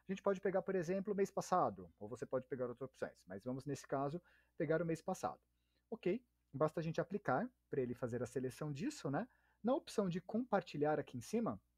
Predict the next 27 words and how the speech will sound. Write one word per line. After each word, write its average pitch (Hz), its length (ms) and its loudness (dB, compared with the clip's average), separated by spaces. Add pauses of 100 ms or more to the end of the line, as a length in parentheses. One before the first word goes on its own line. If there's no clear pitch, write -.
(460)
eu 117 80 -8
posso, 123 320 0
né, 127 140 0
muito 131 260 -4
bem 127 120 -2
exportar, 120 680 -2
e 123 60 -4
aí 117 60 0
eu 113 60 -4
consigo 113 380 -8
ter 113 220 -6
esse 113 180 -6
relatório 113 460 -2
agora, 101 400 -2 (280)
mas - 200 2
pro 185 160 -4
envio 180 320 0
ser 175 180 -2
automático 147 600 -2
no 123 80 -4
e-mail, 139 400 2 (240)
basta 165 260 0
você 160 240 -6
vir 120 220 -4
aqui 101 160 -10
em 92 180 -12
compartilhar, 185 840 0